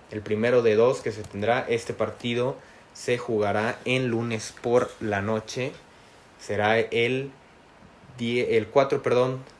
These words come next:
de octubre. Y, pues, será el primer partido entonces estelar para, para, en horario estelar para este equipo en la temporada.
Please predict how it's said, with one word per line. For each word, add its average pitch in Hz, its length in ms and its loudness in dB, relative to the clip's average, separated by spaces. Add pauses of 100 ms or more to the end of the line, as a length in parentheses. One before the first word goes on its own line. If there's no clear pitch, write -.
de 101 260 -4
octubre. 131 580 0 (880)
Y, 104 560 -4
pues, 98 420 -4
será 117 140 0
el 123 60 2
primer 131 240 0
partido 131 360 0
entonces 123 640 -4 (420)
estelar 107 600 0
para, 104 400 -2
para, 101 280 -4
en 107 100 -4
horario 113 240 4
estelar 110 420 -2
para 104 180 -2
este 104 200 -6
equipo 120 500 -4
en 98 140 -10
la 95 120 -10
temporada. - 560 -12